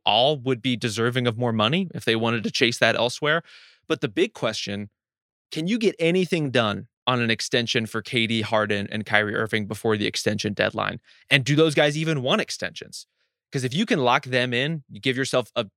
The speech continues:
just a different level of security as a franchise that puts you in a different place. Otherwise, you're kinda banking on them wanting to come back for their option years and kinda dealing with the whims of those three guys all at once. That's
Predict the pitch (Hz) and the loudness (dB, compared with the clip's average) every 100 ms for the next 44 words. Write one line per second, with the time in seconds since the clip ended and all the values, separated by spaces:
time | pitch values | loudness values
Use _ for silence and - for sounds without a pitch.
0 | _ 127 120 101 147 143 110 113 110 120 | _ -8 -6 -2 -2 -2 -4 0 0 2
1 | 127 - 120 - 117 117 117 110 107 110 | 2 0 -4 0 2 2 2 0 -2 0
2 | 110 135 127 120 110 - 113 123 117 110 | 0 2 0 0 -2 -4 -6 -4 -4 -4
3 | 123 104 - 131 - - 135 196 143 143 | -6 -4 0 0 0 2 2 4 2 2
4 | 139 - _ _ _ _ - 123 175 202 | -2 -6 _ _ _ _ -8 -4 -2 0
5 | 131 131 170 143 135 143 147 127 139 131 | 0 0 2 2 2 0 0 0 0 2
6 | 139 147 139 - 143 120 131 - 139 120 | 0 0 -2 -2 2 4 4 2 -4 0
7 | 117 135 - 170 160 170 180 147 117 113 | 0 0 -2 -4 -2 -2 -2 -2 -4 -4
8 | 113 - 120 113 131 135 131 123 120 123 | -8 -4 -2 -2 2 2 2 2 0 0
9 | 110 120 127 131 123 123 123 123 - 120 | 0 4 4 4 2 0 2 0 0 0
10 | 117 117 127 - 123 127 107 113 156 - | 4 4 4 2 0 0 -2 -2 -2 -2
11 | 139 - - | -2 -2 -6